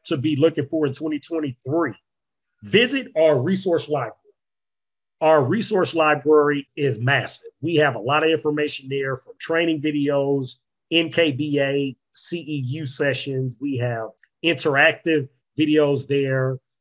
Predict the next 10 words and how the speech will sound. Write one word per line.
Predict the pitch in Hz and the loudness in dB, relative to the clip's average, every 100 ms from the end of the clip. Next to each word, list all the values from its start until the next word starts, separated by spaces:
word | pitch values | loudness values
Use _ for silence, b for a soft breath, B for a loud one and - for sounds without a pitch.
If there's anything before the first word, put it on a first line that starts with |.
| _ _ - | _ _ -2
We | 147 143 | 0 2
have | 127 135 131 123 - _ 127 | 0 0 -2 -4 -6 _ -2
blogs, | 147 156 156 151 143 - | 4 6 6 6 4 -2
we | 139 | 0
have | 127 123 - - | 0 -2 -8 -2
newsletter, | 139 175 131 151 147 147 143 131 | -2 0 0 2 6 6 4 0
we | 131 127 | 0 0
have | 131 | 0
a | 104 - | -6 -4
podcast | 156 151 143 - 151 143 139 | 2 2 0 0 0 0 -2